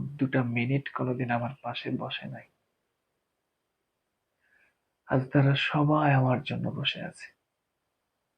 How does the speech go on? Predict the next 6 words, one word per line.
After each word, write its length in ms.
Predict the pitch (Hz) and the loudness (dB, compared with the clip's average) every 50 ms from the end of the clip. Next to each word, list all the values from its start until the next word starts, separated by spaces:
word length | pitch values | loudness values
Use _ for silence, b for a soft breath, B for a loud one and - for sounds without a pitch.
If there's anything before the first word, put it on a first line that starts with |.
| _ _ _ _ _ _ _ _ _ _ _ _ _ _ _ _ _ _ _ _ _ _ _ _ _ b b b b b b b b | _ _ _ _ _ _ _ _ _ _ _ _ _ _ _ _ _ _ _ _ _ _ _ _ _ b b b b b b b b
আমি 200 | - 202 208 202 | 8 10 10 12
জীবনে 460 | 214 220 240 240 254 240 196 180 180 | 12 12 12 12 12 12 12 12 12
কোনো 240 | - - 190 185 185 | 12 12 12 12 12
উপহার 440 | 180 180 - 208 180 175 196 190 | 12 12 12 10 10 10 8 4
পাই 240 | 175 - 127 110 - | 4 4 2 2 0
নাই। 220 | - - - - | 0 -4 -10 -10